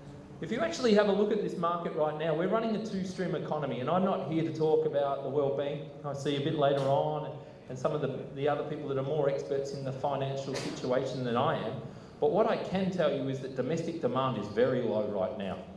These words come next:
And throughout two thousand and fourteen, we experienced a decline in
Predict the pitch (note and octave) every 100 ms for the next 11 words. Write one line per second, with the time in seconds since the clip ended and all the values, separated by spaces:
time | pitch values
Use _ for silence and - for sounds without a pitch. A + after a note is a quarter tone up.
0 | - - - - C#3 C#3+ D#3+ E3+ F#3 -
1 | F#3 F3 E3+ D#3 D3+ D3 C3+ C#3 C#3 D3
2 | C#3 C3 B2+ - D3 D3+ D3 - - -
3 | C#3 C#3+ A#2+